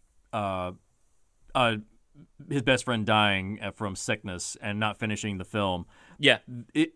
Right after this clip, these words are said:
Speaker 1: it, I would say that's kind of the, the heart of the film is about him,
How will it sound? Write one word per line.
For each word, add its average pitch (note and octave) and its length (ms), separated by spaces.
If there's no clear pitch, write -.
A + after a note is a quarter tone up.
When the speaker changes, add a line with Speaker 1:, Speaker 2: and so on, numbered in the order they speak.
Speaker 1:
it, - 260
I F#3 80
would F#4+ 140
say A4+ 160
that's G#4 180
kind G#3 320
of A#3 200
the, F3+ 160
the C#3+ 280
heart D#3 380
of F3+ 100
the C#3+ 100
film A3+ 680
is C3+ 160
about C3+ 320
him, D3 580